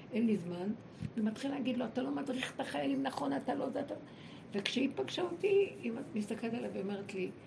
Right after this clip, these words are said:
"יש לי מצוקה מאוד גדולה." אה, אבל לא אכפת לה, לא אכפת לה, אה, מבעלה שהיא לא רואה אותו, לא אכפת לה, ש-,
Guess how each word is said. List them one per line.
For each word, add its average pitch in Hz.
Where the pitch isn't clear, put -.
"יש 269
לי 359
מצוקה 233
מאוד 220
גדולה." 180
אה, 196
אבל 220
לא 220
אכפת -
לה, -
לא 226
אכפת -
לה, 269
אה, 220
מבעלה 202
שהיא 226
לא 202
רואה 220
אותו, 277
לא 180
אכפת 262
לה, 285
ש-, -